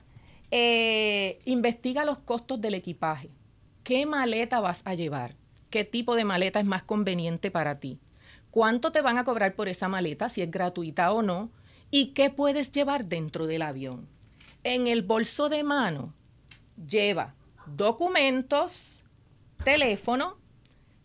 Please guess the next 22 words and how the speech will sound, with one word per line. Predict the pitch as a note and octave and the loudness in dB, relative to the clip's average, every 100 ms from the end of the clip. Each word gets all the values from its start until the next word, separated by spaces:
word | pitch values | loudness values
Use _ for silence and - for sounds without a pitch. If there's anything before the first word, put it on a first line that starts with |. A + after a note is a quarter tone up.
| _ - - | _ -20 0
cargador | - A3+ F#3+ F#3 F3+ G3 | 4 4 4 2 2 -2
de | G3 | -2
ese | A#3 C4 | -2 -2
teléfono, | C#4 C4+ G3 - C4+ | -2 -2 -2 -4 -4
porque | A#3+ G#3 | -4 -4
tú | F3+ | -4
no | E3 | -4
sabes | D#3+ F#3 | -4 -4
si | G#3 | -2
te | |
van | G3+ | -2
a | F3+ | -2
retrasar | G3 F#3+ F#3+ F3 | -2 -2 -2 0
un | F3+ F3 | 0 0
vuelo | E3+ F#3 | 0 0
y | |
te | F#3+ | -4
vas | F3+ E3 | -6 -6
a | |
quedar | F3+ E3+ | -6 -6
sin | F3 G3 | -6 -6
batería, | G3 G3+ B3+ A3+ F3 F3+ C4+ | -4 -2 -4 -6 -4 -2 -4